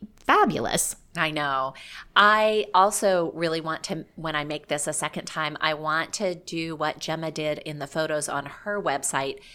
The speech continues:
Speaker 2: She piped the cream on top in little dots.
Speaker 1: Yeah. Yeah, it's real pretty.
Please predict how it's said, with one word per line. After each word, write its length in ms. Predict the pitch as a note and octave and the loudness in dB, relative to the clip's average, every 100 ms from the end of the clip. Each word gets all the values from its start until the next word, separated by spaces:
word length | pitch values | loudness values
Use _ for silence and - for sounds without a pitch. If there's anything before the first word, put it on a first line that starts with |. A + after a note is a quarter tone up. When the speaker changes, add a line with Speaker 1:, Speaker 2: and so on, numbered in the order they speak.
| - - | -20 -10
Speaker 2:
She 320 | - A3+ A3 | -4 -2 -4
piped 580 | A3 - A3+ A#3 - G3+ | -6 -4 -2 -2 -10 -6
the 120 | F3 | -8
cream 420 | - F#3 F#3 F#3 | -6 -6 -4 -4
on 240 | E3+ F3 | -2 -2
top 380 | F3 - F3+ F#3 | -2 0 0 0
in 160 | F#3 D#3+ | -6 -4
little 240 | D#3+ C#3 | -4 -4
dots. 600 | - D3 C3 A#2+ - - - - | -2 0 2 0 -4 -8 -8 -6
Speaker 1:
Yeah. 480 | G3 F#3 E3+ E3 D#3+ - - | -4 0 2 2 0 -4 -4
Yeah, 160 | F3+ | -2
it's 160 | E3 - | -2 -4
real 80 | D#3+ | -6
pretty. 440 | - E3 D#3+ D3+ | -2 0 0 -2